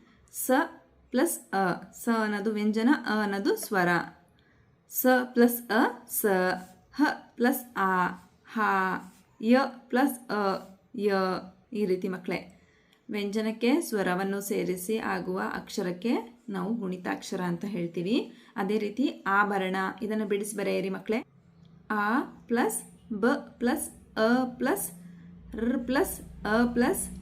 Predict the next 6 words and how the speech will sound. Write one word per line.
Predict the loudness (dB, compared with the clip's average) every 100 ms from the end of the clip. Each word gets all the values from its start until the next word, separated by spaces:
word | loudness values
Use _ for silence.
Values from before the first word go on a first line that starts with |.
| -8 2
ನ್ | 4 4 0
ಪ್ಲಸ್ | 0 0 -2 -10 -4
ಅ. | 0 2 0 -4 -12 -12 -14 -14 -14 -14 -14 -16 -8
ನೋಡಿ | -6 -4
ಮಕ್ಕಳೇ, | -2 4 4 2 -8 -2
ಆ, | 2 4